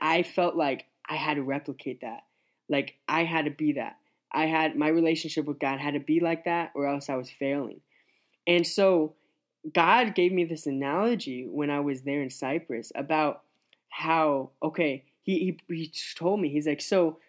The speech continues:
this, the same relationship that I have with, with a pastor, my dad, isn't the same relationship that Daniel, you have with pastor. Or,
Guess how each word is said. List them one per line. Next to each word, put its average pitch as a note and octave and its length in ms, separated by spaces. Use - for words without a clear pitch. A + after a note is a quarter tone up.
this, - 300
the F3 100
same G#3+ 320
relationship F#3 840
that D3 220
I F3 200
have C#3+ 400
with, C#3+ 140
with D3+ 260
a - 40
pastor, D#3+ 800
my C3+ 140
dad, D3 520
isn't G3+ 260
the F#3 120
same E3 240
relationship C#3+ 640
that C3 180
Daniel, C#3 380
you G3 240
have C3 280
with C3+ 180
pastor. - 500
Or, E3 460